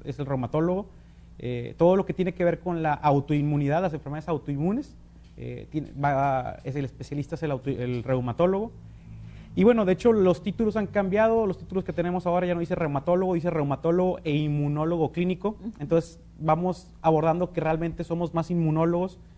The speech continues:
Speaker 1: que es, viene de, de, es por eso que nosotros somos los expertos aquí, nos capacitan mucho para, para ver la autoinmunidad. Sin embargo,
Speaker 2: Autoinmunidad.
Speaker 1: hay enfermedades, vamos a decir, por un ejemplo, ahorita con la doctora aquí, propias de la piel, que son autoinmunes, y si es propia de la piel y no afecta a ningún otro órgano,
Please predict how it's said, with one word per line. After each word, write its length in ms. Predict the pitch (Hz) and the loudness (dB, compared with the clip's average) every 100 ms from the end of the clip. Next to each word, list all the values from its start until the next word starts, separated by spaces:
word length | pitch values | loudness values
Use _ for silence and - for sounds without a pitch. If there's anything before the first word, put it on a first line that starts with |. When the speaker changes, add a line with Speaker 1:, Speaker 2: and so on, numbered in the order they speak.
| - - - | -20 -20 -12
Speaker 1:
que 440 | - 143 139 131 - | -2 0 0 -2 -2
es, 240 | 147 143 | -4 -4
viene 240 | 156 156 165 | -2 -2 0
de, 220 | 156 - 131 | -2 -2 -8
de, 160 | - - | -14 -14
es 100 | - | -8
por 200 | 180 175 | -4 -2
eso 120 | 175 | -2
que 40 | |
nosotros 180 | 165 165 | -4 -2
somos 200 | 170 165 | -4 -4
los 120 | 160 | -8
expertos 480 | 131 - 151 143 147 | -10 -4 -4 -4 -8
aquí, 160 | 143 147 | -6 -4
nos 140 | 127 | -4
capacitan 440 | 147 - 135 151 | -6 -8 -8 -2
mucho 300 | 160 185 180 | 2 2 0
para, 300 | 185 147 131 - - - - | -4 -4 -4 -6 -18 -20 -6
para 460 | 139 131 131 127 123 | -2 0 -2 -2 -2
ver 220 | 135 135 | 0 2
la 120 | 156 | 4
autoinmunidad. 560 | 156 139 160 147 170 170 | 2 2 2 2 4 4
Sin 140 | 190 175 | 2 2
embargo, 340 | 180 180 196 | 6 4 4
Speaker 2:
Autoinmunidad. 580 | 220 - - - - - | 0 -2 -18 -20 -20 -6
Speaker 1:
hay 140 | 165 165 | 0 2
enfermedades, 680 | 170 170 160 165 175 180 - - - - - - - | 2 0 0 0 0 -2 -10 -20 -20 -20 -20 -10 -4
vamos 200 | 147 160 | -2 -2
a 60 | |
decir, 260 | 156 147 160 | -4 -6 -8
por 120 | 151 | -8
un 60 | 156 | -4
ejemplo, 200 | 175 165 | -4 -4
ahorita 160 | 156 | -2
con 100 | 160 | 0
la 60 | 143 | 2
doctora 240 | 139 - | 2 0
aquí, 140 | 151 180 | -2 0
propias 340 | 170 - 170 | 0 2 2
de 60 | 180 | 4
la 120 | 180 | 4
piel, 260 | 196 208 | 4 2
que 140 | - 151 | 0 -2
son 140 | 151 | 2
autoinmunes, 640 | 160 156 185 208 214 285 - - - - - | 2 4 6 6 6 2 -4 -20 -20 -20 -8
y 80 | 165 | -6
si 140 | - | 0
es 80 | 175 | -2
propia 280 | 170 208 240 | 0 0 2
de 60 | 220 | 2
la 100 | 170 | 2
piel 160 | 185 | 2
y 60 | 165 | 0
no 80 | 170 | -2
afecta 260 | 170 175 | -4 -4
a 40 | 170 | -2
ningún 240 | 160 175 | 0 -2
otro 200 | 190 185 | -2 2
órgano, 380 | 185 185 202 285 | 2 2 -2 -6